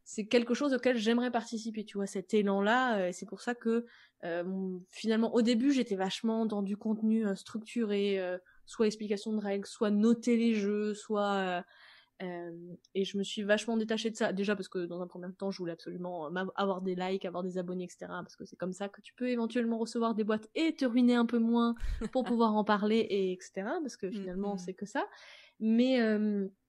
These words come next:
Speaker 1: mais en fait, de-, depuis peu, j'ai, j'ai lâché un peu ça et je fais juste, euh... Enfin, comme j'ai envie, quoi.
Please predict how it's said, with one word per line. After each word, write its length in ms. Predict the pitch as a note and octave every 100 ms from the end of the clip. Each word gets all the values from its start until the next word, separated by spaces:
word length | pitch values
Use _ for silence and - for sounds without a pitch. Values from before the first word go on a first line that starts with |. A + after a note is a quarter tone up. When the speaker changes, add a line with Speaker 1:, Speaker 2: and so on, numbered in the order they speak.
| _ _ _ _ -
Speaker 1:
mais 140 | A3 A3+
en 100 | A#3
fait, 280 | C4 C#4
de-, 300 | B3 G3 G3+
depuis 400 | F#3+ G3+ G3+ A3
peu, 240 | G#3 B3+ D4
j'ai, 300 | A#3 G3+ F#3+
j'ai 160 | G3
lâché 400 | G3 B3 A#3+ C4+
un 100 | A#3+
peu 140 | G#3+ G3+
ça 440 | - A3+ C#4 D4+ -
et 340 | G3+ G3 G3
je 120 | F#3+
fais 200 | - G#3+
juste, 460 | F#3+ G#3+ C#4 - -
euh... 400 | G#3+ G3+ G3 F#3+ F#3+ _ _ _ _ _ _ _ _ _ _ - - - -
Enfin, 260 | - G3+ F#3+
comme 200 | C4 B3
j'ai 140 | A3
envie, 320 | B3+ A#3+ A3 A#3
quoi. 260 | G3 F3